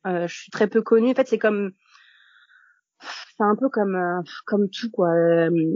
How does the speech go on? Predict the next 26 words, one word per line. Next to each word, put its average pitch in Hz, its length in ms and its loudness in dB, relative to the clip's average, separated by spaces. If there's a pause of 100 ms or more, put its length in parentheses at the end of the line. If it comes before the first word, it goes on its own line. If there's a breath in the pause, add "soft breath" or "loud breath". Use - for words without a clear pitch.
(140)
il 202 80 4
y 214 60 8
aurait 233 260 4
un 262 100 4
million 277 220 6
de 254 40 -2
personnes 254 460 0
qui 202 400 -10
connaîtraient 254 400 0
mes 214 140 0
tissus 240 520 -2 (240)
et 202 100 6
qu'il 202 160 2
y 196 260 4
en 196 80 4
aurait, 190 380 4
euh, 170 40 2
dix 196 160 -2
pour 220 180 -2
cent 233 120 2
qui 233 100 -6
achèteraient, 226 400 0
ça 185 100 -4
serait - 160 -4
largement 196 340 -2
trop, - 180 -2